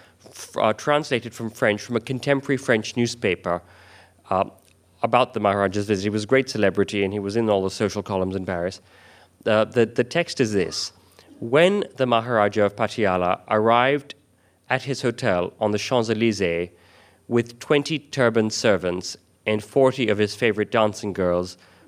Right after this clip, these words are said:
Parisians were somewhat amazed. Anyway, the Maharaja had come with, besides all of these retainers,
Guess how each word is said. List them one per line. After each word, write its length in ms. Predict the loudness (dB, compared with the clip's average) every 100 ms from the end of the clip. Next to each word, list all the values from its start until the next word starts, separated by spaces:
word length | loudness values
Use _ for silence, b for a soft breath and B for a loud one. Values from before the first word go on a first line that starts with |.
| _
Parisians 600 | 0 4 4 4 0 2
were 120 | 0 -2
somewhat 380 | 0 2 2
amazed. 540 | 2 0 -2 -6 -16 -20 -20 -20 -20 -20 -20 -20 -20 -18 -20 -20 -20 -20 B B B B
Anyway, 420 | 2 4 6 4 2
the 160 | 0
Maharaja 520 | 2 2 2 0 0
had 220 | 0 -2 0
come 340 | 0 0 -2
with, 400 | 2 2 2 -4
besides 640 | -4 0 4 4 2 -4 -4
all 160 | -2
of 80 | 0
these 180 | -4 -6
retainers, 640 | -4 0 2 4 2 0